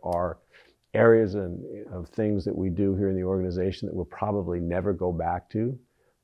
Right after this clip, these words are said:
but that's okay, 'cause we've also found areas that have, you know, we found improvement and efficiencies. Um, this is our world. You can call it a new norm, or you can call, call it the norm, but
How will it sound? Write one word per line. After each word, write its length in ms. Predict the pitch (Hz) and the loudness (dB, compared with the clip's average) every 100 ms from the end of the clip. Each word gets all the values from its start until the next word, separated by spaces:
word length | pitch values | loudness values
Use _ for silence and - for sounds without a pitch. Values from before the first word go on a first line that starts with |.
| - | -4
but 180 | 87 | -2
that's 280 | 92 98 - | 2 2 4
okay, 440 | 101 90 - 92 107 | 4 2 0 0 0
'cause 160 | 92 | -2
we've 200 | 90 85 | -4 0
also 320 | 95 95 - | 0 0 -4
found 560 | 90 - 90 87 85 87 - - | -10 -10 -8 -8 -8 -12 -16 -6
areas 400 | 90 85 85 - | -4 -2 -6 -8
that 200 | 90 82 | -10 -10
have, 200 | 82 82 _ _ _ | -12 -16 _ _ _
you 120 | 135 | -10
know, 80 | 110 | -6
we 100 | 98 | -6
found 300 | 98 95 98 | -4 -4 -2
improvement 480 | 92 - 107 73 73 | -2 0 -2 -2 -8
and 80 | 85 | -10
efficiencies. 880 | 87 - 104 - 82 - 78 69 - _ - - - | -6 -2 -2 -4 -10 -10 -14 -14 -20 _ -20 -20 -20
Um, 260 | - 82 85 | -12 -8 -2
this 220 | 95 90 | -2 0
is 100 | 98 | 2
our 220 | 104 104 | 4 4
world. 340 | 95 104 - 85 | 4 2 -2 -6
You 80 | 90 | -6
can 100 | 85 | -4
call 280 | 95 98 104 | 2 4 4
it 60 | |
a 80 | 95 | 2
new 200 | 92 101 | 0 0
norm, 360 | 95 95 110 104 | 0 0 0 0
or 80 | |
you 100 | 90 | -2
can 160 | - 85 | -4 -2
call, 320 | 87 90 - | 0 0 0
call 300 | - 98 98 | 0 4 4
it 120 | 92 | 2
the 80 | - | -4
norm, 400 | 87 90 101 90 | -4 -2 -2 -2
but 200 | 85 85 | -4 -6